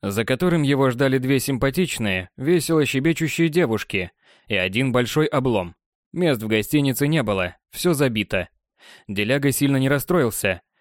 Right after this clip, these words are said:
можно было попытать счастья в многочисленных мини-отельчиках.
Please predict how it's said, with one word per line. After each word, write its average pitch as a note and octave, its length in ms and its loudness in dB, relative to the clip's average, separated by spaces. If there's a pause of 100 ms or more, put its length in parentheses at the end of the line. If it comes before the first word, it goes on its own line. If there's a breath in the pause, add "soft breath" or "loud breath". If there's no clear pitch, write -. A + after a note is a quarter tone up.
можно E3 320 0
было C#3+ 220 2
попытать A#2+ 380 0
счастья A2 680 -2
в B2 100 -8
многочисленных C#3+ 720 0
мини-отельчиках. D#3 960 -2